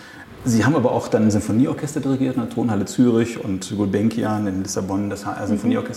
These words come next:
Speaker 1: sind schon große Namen. Warum sind Sie dann vor einem Jahr als Kapellmeisterin und offiziell heißen Sie auch Assistentin des Generalmusikdirektors hier nach Berlin gekommen?
Speaker 2: Naja, also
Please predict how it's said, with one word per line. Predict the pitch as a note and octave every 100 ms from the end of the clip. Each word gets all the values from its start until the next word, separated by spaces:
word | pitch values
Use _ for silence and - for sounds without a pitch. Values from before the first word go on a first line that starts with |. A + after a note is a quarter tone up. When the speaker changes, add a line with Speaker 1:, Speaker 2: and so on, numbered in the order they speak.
| A2+
Speaker 1:
sind |
schon | - A#2
große | B2 B2
Namen. | B2 C#3 G#2+ F#2 F#2 - - - - - _ _ -
Warum | B2 C3 F#3
sind | C3+ F3+ -
Sie | F#3
dann | F#3 F#3+ - - F3+
vor | - C#3+ -
einem | A#2+ E3 D#3+
Jahr | D#3 - - -
als | A#2
Kapellmeisterin | A#2 - C3 D#3 D#3+ E3+ F3+ F#3
und | -
offiziell | - C#3 B2
heißen | C3 -
Sie |
auch | -
Assistentin | B2 A#2+ - C3 D3+
des | C#3+ -
Generalmusikdirektors | B2 G#2 B2 C3+ - C#3 C#3+ - D3+ - - - - -
hier | C3+
nach | C#3+
Berlin | C#3 D#3 D#3
gekommen? | F#2 - F2 G2 - - - - - - - - -
Speaker 2:
Naja, | G#3 G3+ C#4+ F3 -
also | G3 F#3 F#3+ F#3+